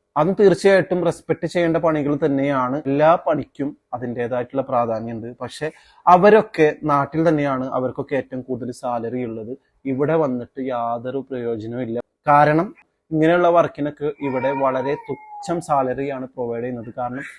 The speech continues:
ഇവിടെ എഡ്യൂക്കേഷൻ ആണ് മെയിനായിട്ട് ഫോക്കസ് ചെയ്യുന്നത്, അതിനാണ് സാലറി കൂടുതൽ. പക്ഷെ നാട്ടിൽ ഇങ്ങനെയുള്ള നോർമൽ വർക്കിനാണ്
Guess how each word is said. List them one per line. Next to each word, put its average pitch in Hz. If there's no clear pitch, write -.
ഇവിടെ 139
എഡ്യൂക്കേഷൻ 135
ആണ് 123
മെയിനായിട്ട് 127
ഫോക്കസ് 131
ചെയ്യുന്നത്, 131
അതിനാണ് 120
സാലറി 120
കൂടുതൽ. 117
പക്ഷെ 127
നാട്ടിൽ 135
ഇങ്ങനെയുള്ള 147
നോർമൽ 131
വർക്കിനാണ് 139